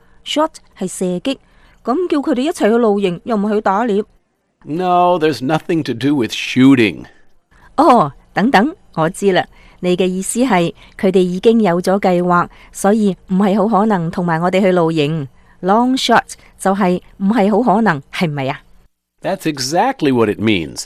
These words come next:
Speaker 2: A long shot is something that is not likely to happen, or there is only a small possibility of success.
Speaker 1: 你睇，我估啱啦。Long shot 係指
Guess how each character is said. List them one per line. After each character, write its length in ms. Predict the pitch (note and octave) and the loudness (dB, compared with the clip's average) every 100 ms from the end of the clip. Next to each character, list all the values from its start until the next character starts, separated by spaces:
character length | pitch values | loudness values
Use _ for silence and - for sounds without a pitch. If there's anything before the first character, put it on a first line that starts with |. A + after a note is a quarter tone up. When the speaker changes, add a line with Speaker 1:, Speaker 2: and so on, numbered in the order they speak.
| - - - - | -16 -20 -20 -6
Speaker 2:
A 160 | A2 | 0
long 420 | A#2 A#2 D3 A3 G#3 | 2 4 4 4 2
shot 380 | - F#2+ F2+ - | -4 -4 -6 -8
is 140 | A#2 G#2+ | -8 -4
something 420 | D#3+ D#3+ E3+ D#3+ | -4 -4 -4 -4
that 100 | A#2 | -4
is 160 | A2+ | -6
not 300 | A2+ C3 D#3+ | -2 -2 -2
likely 420 | - A#2 C3+ C#3 C3 | -2 0 0 -2 -6
to 80 | A#2 | -8
happen, 520 | A2 B2 C3+ C#2 A#1 - - - | -6 -6 -6 -14 -18 -20 -20 -2
or 180 | C3+ D3 | 2 4
there 180 | C3+ B2+ | 4 2
is 120 | A2 | 0
only 300 | C3 C#3+ C3+ | -2 -2 -2
a 60 | A2 | -2
small 500 | - C3 C#3 C3 B2 | -2 0 4 2 2
possibility 640 | - A#2 - A2+ C3 A2 | -2 -2 0 -2 -2 -4
of 80 | G2+ | -6
success. 720 | - F#2+ - D#3 C#3+ G2 - - _ _ _ _ _ - - | -6 -4 -2 0 0 -2 -10 -16 _ _ _ _ _ -20 -4
Speaker 1:
你 120 | A#3+ | 2
睇， 160 | B3+ G4 - - | 4 4 2 -6
我 100 | A#3 | -6
估 240 | E3+ F#3+ | 0 0
啱 260 | C#4 C4+ B3+ | 4 4 4
啦。 220 | G3+ D#3 - - _ _ | 2 0 -6 -20 _ _
Long 380 | - G3+ C4+ C4+ | 0 2 2 0
shot 260 | - G#3 - - - - | 0 0 0 -14 -20 -6
係 120 | A3+ | -6
指 160 | - | 0